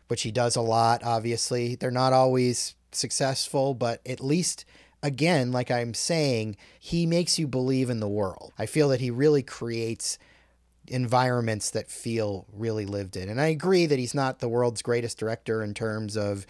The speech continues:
scripts and, and actors, but if I wanna feel transported, Ridley Scott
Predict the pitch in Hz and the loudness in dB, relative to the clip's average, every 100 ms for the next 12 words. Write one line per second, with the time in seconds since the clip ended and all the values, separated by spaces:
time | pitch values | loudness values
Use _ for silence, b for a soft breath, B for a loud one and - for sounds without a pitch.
0 | B B B B _ - - 127 123 - | B B B B _ -4 -2 0 0 0
1 | - 113 104 104 101 - 110 107 98 - | -2 -2 -2 -6 -8 -10 -8 -8 -8 -6
2 | 117 110 - 104 95 - - 107 104 - | -4 -4 -6 -6 -6 -10 -4 -2 -2 -6
3 | _ - - - - 131 147 165 165 147 | _ -20 -18 -12 -6 0 4 4 4 0
4 | 143 131 - 131 117 113 - 120 120 123 | 0 -2 -2 -6 -4 -6 -6 -2 0 0
5 | 135 131 b b b b _ 117 127 120 | -2 -4 b b b b _ -4 -2 0
6 | 120 - 123 110 104 | -2 -2 0 0 0